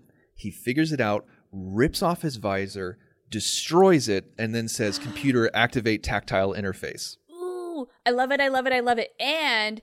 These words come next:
Speaker 2: if he's destroying his visor, that maybe was the push he needed to get the little lenses put in for First Contact. I love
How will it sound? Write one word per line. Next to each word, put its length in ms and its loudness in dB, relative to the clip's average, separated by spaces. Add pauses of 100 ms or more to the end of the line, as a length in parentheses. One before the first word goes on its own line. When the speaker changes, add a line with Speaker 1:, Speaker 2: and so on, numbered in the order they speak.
(200)
Speaker 2:
if 140 0
he's 260 -2
destroying 540 0
his 220 -2
visor, 460 0
that 400 -2
maybe 540 -8
was 240 -6
the 120 -4
push 340 -6
he 120 -4
needed 340 -4
to 80 -2
get 360 -2
the 220 -4
little 340 -4
lenses 460 -2
put 220 -2
in 120 -4
for 140 -8
First 320 -2
Contact. 500 -2
I 400 0
love 100 6